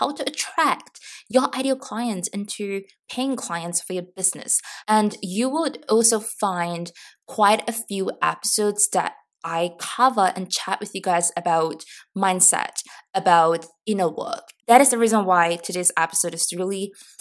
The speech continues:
one of those episodes that I am just, again, speaking from within and just delivering this message to you. Probably, you know, this is, um, I, I believe this is a topic that a lot of us could really resonate with. And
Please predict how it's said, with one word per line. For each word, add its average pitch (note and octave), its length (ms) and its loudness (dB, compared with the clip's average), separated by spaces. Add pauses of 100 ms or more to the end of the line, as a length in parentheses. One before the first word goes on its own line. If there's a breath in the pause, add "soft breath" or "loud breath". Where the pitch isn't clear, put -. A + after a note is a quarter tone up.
one G3+ 160 2
of G#3 80 0
those F#3+ 220 2
episodes F3 640 0
that D#3+ 260 2 (100)
I D#3+ 640 0 (180)
am F3 160 -4
just, F3 340 0
again, E3+ 320 -6
speaking D#3 760 -4
from D3+ 500 -4 (300)
within G#3+ 480 2 (340 loud breath)
and F3 160 -6
just - 340 2
delivering F3+ 540 0
this E3 200 0
message - 360 -4
to - 100 -12
you. D#3 320 -8 (460 loud breath)
Probably, F#3+ 920 2
you F#3 140 -6
know, D#3 200 -10 (120)
this F3 240 -2
is, F3 160 2
um, D#3+ 460 -2 (380)
I, F3 160 6
I - 20 4
believe G3 240 2
this F3+ 180 -2
is - 60 2
a D#3 60 0
topic D#3 400 -8
that E3 160 -6
a - 40 0
lot D#3+ 200 -2
of D3+ 80 -2
us C#3+ 240 -2
could - 240 -8
really E3 280 -2
resonate D#3 540 -6
with. G3+ 240 -2
And F3 180 -4